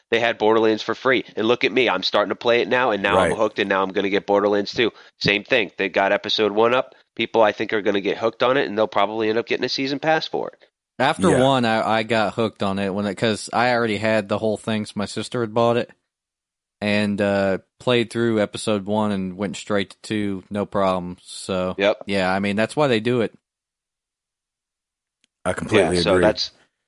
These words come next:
Speaker 1: that's awesome, man. Uh, yeah, I say when you're in your bunk, you'll, you'll pro-, and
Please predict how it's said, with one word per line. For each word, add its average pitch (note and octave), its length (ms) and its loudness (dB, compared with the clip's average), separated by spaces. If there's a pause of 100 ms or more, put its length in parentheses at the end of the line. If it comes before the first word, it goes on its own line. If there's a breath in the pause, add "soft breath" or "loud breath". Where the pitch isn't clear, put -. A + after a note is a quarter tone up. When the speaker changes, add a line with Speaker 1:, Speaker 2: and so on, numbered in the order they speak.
(320)
Speaker 1:
that's B2 200 2
awesome, F#2+ 320 2
man. E2+ 260 -2 (180)
Uh, A2 200 0
yeah, A2 240 4
I B2+ 80 0
say A#2+ 360 0 (340 loud breath)
when A2+ 200 2
you're C#3+ 140 2
in D3 100 0
your C#3+ 80 2
bunk, B2 380 0
you'll, C3+ 260 0
you'll D3 180 2
pro-, D#3 300 0
and D3 240 0